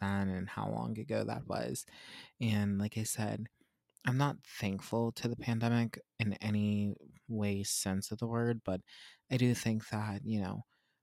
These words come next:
I found a way to capitalize on it and to create an experience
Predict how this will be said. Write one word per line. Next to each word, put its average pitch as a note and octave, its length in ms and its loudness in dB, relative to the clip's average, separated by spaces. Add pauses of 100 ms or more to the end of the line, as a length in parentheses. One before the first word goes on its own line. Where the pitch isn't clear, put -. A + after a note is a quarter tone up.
I A2 140 0
found G#2+ 400 0
a A2 80 2
way G2 380 0
to G#2 80 -4
capitalize - 880 -4
on F#2+ 200 -4
it G2 320 -6
and G#2 180 -2
to - 140 -4
create G2+ 580 -2
an G2 120 -2
experience G2 1160 -2